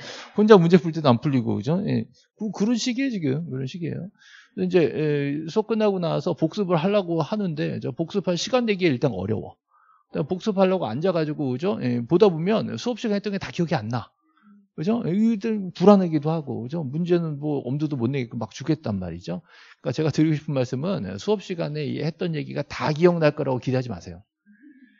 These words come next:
그럴 필요 없어. 그럴 필요 없고, 자, 시험에 잘 나오는 것들만 답을 다 외우면 돼. 그죠? 장 그러면, 자, 두 개, 두 개.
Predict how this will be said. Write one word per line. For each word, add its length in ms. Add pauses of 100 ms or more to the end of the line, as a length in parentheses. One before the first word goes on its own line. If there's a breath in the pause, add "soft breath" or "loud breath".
(360 soft breath)
그럴 280
필요 200
없어. 560
그럴 140
필요 140
없고, 320
자, 200
시험에 240
잘 220
나오는 260
것들만 440
답을 220
다 80
외우면 360
돼. 200 (640)
그죠? 280
장 260
그러면, 420
자, 280
두 120
개, 120
두 120
개. 420